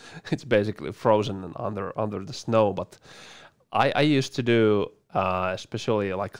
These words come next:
especially summertime, that I go to the sauna, then I'm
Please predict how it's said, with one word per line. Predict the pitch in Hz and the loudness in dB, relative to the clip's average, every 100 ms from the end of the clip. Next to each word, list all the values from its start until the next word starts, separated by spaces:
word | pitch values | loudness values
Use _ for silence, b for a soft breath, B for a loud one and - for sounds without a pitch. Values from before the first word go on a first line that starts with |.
| - | -2
especially | 147 - 185 - 123 101 | -2 2 0 2 0 2
summertime, | 120 104 95 - 95 90 | 2 2 2 -2 -2 -2
that | 92 87 | -6 -2
I | 104 | -2
go | 110 117 | 0 0
to | 101 | 0
the | 90 | -4
sauna, | - 139 139 127 123 B B B B | 0 2 4 2 -2 B B B B
then | 107 | 2
I'm | 107 101 95 95 | 4 4 0 -4